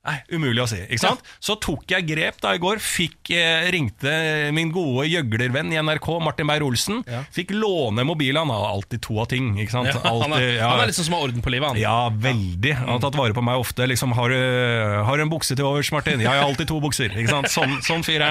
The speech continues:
Speaker 1: han.
Speaker 2: <laughs> Ja.
Speaker 1: Så jeg får låne mobilen han, men der skjer jo enda morsommere ting, for jeg får låne mobilen han, han bruker en annen, men da når jeg logger på det, hans mobil, så har jo ha-, plutselig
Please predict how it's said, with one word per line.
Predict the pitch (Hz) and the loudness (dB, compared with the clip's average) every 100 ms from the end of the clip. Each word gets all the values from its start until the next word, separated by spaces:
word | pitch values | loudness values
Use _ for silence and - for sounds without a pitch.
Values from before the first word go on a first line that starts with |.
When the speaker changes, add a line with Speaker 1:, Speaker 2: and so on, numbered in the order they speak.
| 156 | 0
Speaker 1:
han. | 117 - - | -4 -10 -6
Speaker 2:
<laughs> | - - - 139 | -4 -4 -6 -4
Ja. | 143 - | -4 -2
Speaker 1:
Så | |
jeg | 160 | 0
får | 202 | 2
låne | 202 135 123 | 2 2 2
mobilen | 170 156 135 147 | 2 2 2 4
han, | 208 254 - - - - 156 | 2 0 -6 -16 -16 -6 -2
men | 151 | 2
der | 156 202 | 2 2
skjer | 220 160 165 | 2 2 2
jo | 180 180 190 | 2 2 2
enda | 147 120 135 135 156 156 165 | 2 2 0 -2 -4 -4 -2
morsommere | 165 156 156 202 | 0 0 0 0
ting, | 233 | 0
for | 196 | 0
jeg | 165 196 | 0 0
får | |
låne | 190 175 107 117 | 0 2 2 2
mobilen | 143 160 120 131 | 0 0 0 0
han, | 139 165 151 | 0 0 0
han | 151 | 0
bruker | 156 151 160 | -2 -2 0
en | 170 | 2
annen, | 160 135 226 294 - - - | 2 2 0 -4 -12 -20 -6
men | 160 147 | -2 0
da | 131 135 | 0 0
når | 170 | 0
jeg | 156 151 180 175 | 0 0 0 0
logger | 135 107 110 | 0 -2 -2
på | 143 | 0
det, | |
hans | 139 123 110 170 | 0 0 0 -2
mobil, | 156 202 247 | 0 0 2
så | - 196 | 0 -2
har | - 117 | 0 0
jo | 170 | 0
ha-, | - - | -2 -6
plutselig | - - - 156 | -6 -4 -4 -4